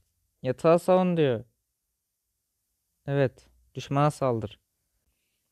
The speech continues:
Evet, şimdi. Burada maviler var. Maviler hızlı yol yapıyor. Maviler bize meydan okuyor. Üç kişisiniz oğlum siz, hayırdır? Aa.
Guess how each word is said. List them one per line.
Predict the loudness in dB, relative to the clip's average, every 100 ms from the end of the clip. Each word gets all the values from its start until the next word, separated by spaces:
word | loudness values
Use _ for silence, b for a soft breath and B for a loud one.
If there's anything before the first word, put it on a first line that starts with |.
| _ -2
Evet, | 0 0
şimdi. | -2 -2 0 0 -4 _ _ _ _ _ _ _ _
Burada | 2 4
maviler | 6 6 6 6 6 6
var. | 2
Maviler | 2 4 4 4 2
hızlı | 2 -2 2 2
yol | 4
yapıyor. | 2 0 -4 -4 -6 _ _ _ _ _ _ _ _ _ _ _ _ _ _ _ _ _ _ _ _ 0
Maviler | 4 6 6 6 6 2
bize | 2
meydan | 2 2 2 2
okuyor. | 0 -2 -6 -8 _ -8
Üç | -8 -4
kişisiniz | -6 -4 -2 0 2
oğlum | 2 2
siz, | 0 2
hayırdır? | 2 0 -4 -8 _ _
Aa. | 0 2